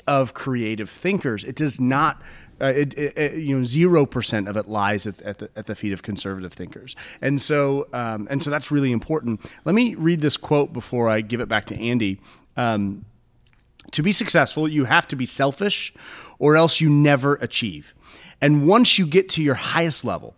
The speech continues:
then you have to be unselfish. Stay reachable, stay in touch, don't isolate." Michael Jordan. Right? And, and so, um, Andy, I pulled that directly from this chapter for you. You quoted Michael Jordan specifically.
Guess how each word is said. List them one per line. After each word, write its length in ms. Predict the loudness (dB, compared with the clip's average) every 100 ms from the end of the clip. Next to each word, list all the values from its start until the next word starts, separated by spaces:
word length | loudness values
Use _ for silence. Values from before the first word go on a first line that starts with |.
| _ 0
then 200 | 4 6
you 80 |
have 220 | 6 2 0
to 80 |
be 100 | -8
unselfish. 580 | -8 -10 -12 -14 -18 -18 -18 -20
Stay 300 | -8 0 2
reachable, 520 | 4 2 0 -4 -6 -10
stay 260 | -4 0
in 140 | 0 0
touch, 380 | -4 -8 -8
don't 180 | -6 -8 -8
isolate." 380 | -8 -6 -10 -20 _ _ _ _ -12
Michael 220 | -12 -12
Jordan. 280 | -16 -18 -20 _ _ _ _ _ _ -4
Right? 220 | -4 -4 -6
And, 140 | -6 -2
and 240 | 0 0
so, 260 | 2 0 0 -8 -12 -4
um, 140 | -4
Andy, 180 | 0 0
I 60 | 0
pulled 180 | 0 -2
that 100 | -2
directly 380 | 0 0 2 -2
from 200 | -2 -4
this 100 | -2
chapter 340 | -2 -2 -6
for 140 | -8
you. 200 | -4 -2
You 180 | 0 -2
quoted 360 | -2 -2 -2 -4
Michael 220 | -6 -8
Jordan 280 | -10 -8 -8
specifically. 840 | -10 -10 -10 -8 -10 -6 -4 -4